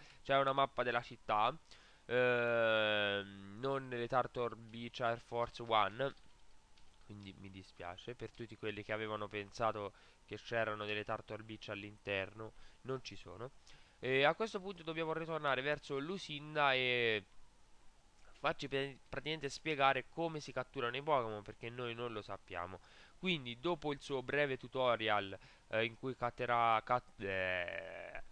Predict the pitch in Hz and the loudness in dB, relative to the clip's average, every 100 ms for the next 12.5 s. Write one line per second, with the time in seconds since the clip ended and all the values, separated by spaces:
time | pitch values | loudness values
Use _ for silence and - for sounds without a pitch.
0 | - 101 - 123 110 - 139 147 135 127 | -16 -18 -6 -4 0 2 2 2 -2 4
1 | 117 110 110 107 107 110 147 135 196 - | 4 4 -2 -4 -4 -4 -6 -6 -8 -4
2 | - - - - - - - - - - | -4 -4 -12 -20 -20 -20 -6 -4 -4 -6
3 | - 185 147 131 95 - 101 101 98 101 | -2 4 6 6 4 2 4 4 2 -2
4 | 98 95 - 127 117 107 101 98 - 120 | -2 -4 -8 -4 0 2 2 0 -6 -12
5 | 104 - 104 - - - - - 107 104 | -10 -6 -6 -8 -18 -20 -14 -6 -2 0
6 | 104 101 98 - 139 123 120 - 110 - | 0 -2 -4 -6 -10 -8 -6 2 2 2
7 | 107 156 156 - - - 151 160 175 175 | 2 2 2 -6 -18 -2 0 0 -4 -6
8 | 151 160 156 143 143 135 139 131 123 117 | -6 -6 -4 -2 -2 -2 -4 -4 -2 -2
9 | 131 135 127 131 113 - 123 139 120 113 | -4 -8 -2 0 0 -2 -8 0 4 6
10 | 113 113 - - - 117 117 117 120 113 | 6 2 -2 -12 -4 2 4 4 2 0
11 | 110 107 101 95 90 90 113 113 107 104 | -4 -2 2 4 4 2 0 -2 -4 -8
12 | - - 90 87 - | -8 -6 -6 -6 -10